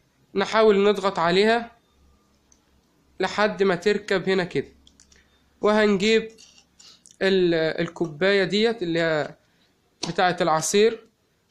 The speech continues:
وهنركب الغطا بالشكل ده كده. وبكده يكون الخلاط اللي احنا عملناه جاهز، ومش باقي غير ان احنا نجربه. ودلوقتي بقى هنحتاج لشاحن موبايل،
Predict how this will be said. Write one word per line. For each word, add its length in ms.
وهنركب 680
الغطا 500
بالشكل 540
ده 100
كده. 300
وبكده 420
يكون 300
الخلاط 540
اللي 180
احنا 200
عملناه 520
جاهز، 680
ومش 320
باقي 320
غير 240
ان 160
احنا 240
نجربه. 540
ودلوقتي 880
بقى 380
هنحتاج 560
لشاحن 460
موبايل، 560